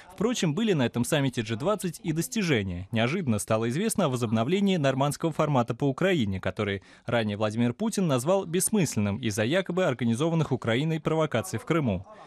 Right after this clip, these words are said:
Франсуа Олланд провел ряд двусторонних встреч, в том числе и с Путиным, и объявил,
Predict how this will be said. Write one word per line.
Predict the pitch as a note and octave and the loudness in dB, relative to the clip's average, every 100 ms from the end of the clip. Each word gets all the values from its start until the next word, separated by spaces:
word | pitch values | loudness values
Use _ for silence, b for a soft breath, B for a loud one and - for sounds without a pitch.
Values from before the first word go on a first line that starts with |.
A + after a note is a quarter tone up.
| B B - | B B -6
Франсуа | A#2+ A2+ A#2 A2 | -2 0 2 2
Олланд | C#3+ F3+ - | 2 0 0
провел | A2+ A#2+ A2+ | 0 2 2
ряд | A2+ G#2 | 2 0
двусторонних | A2 G#2+ A#2 A2+ A#2 A#2+ | -4 -2 2 4 2 2
встреч, | F3 G#3+ - | 0 0 -2
в | - | 0
том | D#3+ | 0
числе | - D3 D#3+ D3+ | 2 0 2 0
и | D3+ | 2
с | C#3+ | -4
Путиным, | - D3 - C3 B2 B2 | 0 0 2 2 2 2
и | E3+ | 0
объявил, | F3+ F#3 C#3 G#2 F#2+ | 0 0 0 0 -2